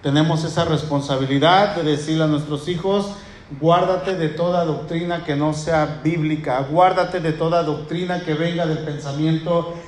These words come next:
del corazón de un hombre. Guárdate de todo lo que no está en la Escritura. Guárdate de todo aquello que te pueda afectar a ti y a tu descendencia. Guárdate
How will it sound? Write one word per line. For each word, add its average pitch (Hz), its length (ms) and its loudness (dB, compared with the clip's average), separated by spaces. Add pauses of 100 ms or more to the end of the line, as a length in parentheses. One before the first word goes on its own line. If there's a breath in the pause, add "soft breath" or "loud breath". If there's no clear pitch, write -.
(100)
del 151 220 0
corazón 151 500 -2
de 156 60 -2
un 151 100 0
hombre. 151 400 2
Guárdate 170 500 4
de 160 120 2
todo 165 320 2
lo 160 120 2
que 156 120 0
no 151 120 4
está 156 220 0
en 156 80 2
la 156 80 4
Escritura. 147 720 0
Guárdate 180 680 4 (220 loud breath)
de 165 120 0
todo 170 260 0
aquello 165 420 -2
que 151 100 -4
te 143 140 -6
pueda 151 300 -2
afectar 156 480 0
a 151 160 2
ti 165 160 -4
y 165 60 0
a 147 100 0
tu 151 80 -8
descendencia. 147 760 -2
Guárdate 214 840 4